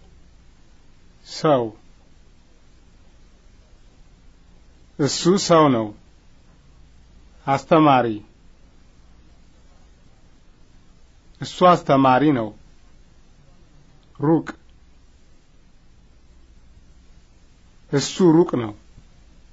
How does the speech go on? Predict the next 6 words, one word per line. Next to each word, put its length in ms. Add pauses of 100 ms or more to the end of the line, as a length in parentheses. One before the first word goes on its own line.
(2250)
እሷ 240 (240)
መጥፎ 300 (140)
ናት። 300 (2500)
እርሷ 240 (200)
መጥፎ 280 (140)
ነች። 280